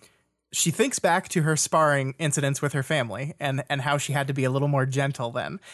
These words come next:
And from that, she moves to ripping and tearing things apart. And I just, like, love that inherent contradiction with, like, this, like,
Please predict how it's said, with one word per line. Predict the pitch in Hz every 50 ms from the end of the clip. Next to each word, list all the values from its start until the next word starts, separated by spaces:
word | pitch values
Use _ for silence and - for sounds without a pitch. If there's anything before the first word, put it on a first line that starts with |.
| - - - - -
And | 175 180 180 165
from | - 185 190 180 160
that, | 170 214 220 165 143 - - - - - _ _ _ _ _ _ _ _
she | - - - 175
moves | 156 160 170 170 165 160 156 - -
to | - 165 143 139 135 131 131 - _ _ _ _ _ _
ripping | _ 156 147 160 180 180 - 175 165 156
and | 147
tearing | - 165 143 139 135 135 135
things | 143 127 123 127 123 127 - - _ _
apart. | 131 - 147 123 110 - -
And | 147 170 196
I | 240
just, | 233 277 -
like, | 269 247 196 -
love | 180 175 160 160 165
that | 170 170 165
inherent | 175 175 151 185 208 208 202 -
contradiction | 196 196 180 - 143 147 156 - - 156 135
with, | 131 131 -
like, | 139 127 123 -
this, | 139 117 - - - - - _
like, | - 135 131 -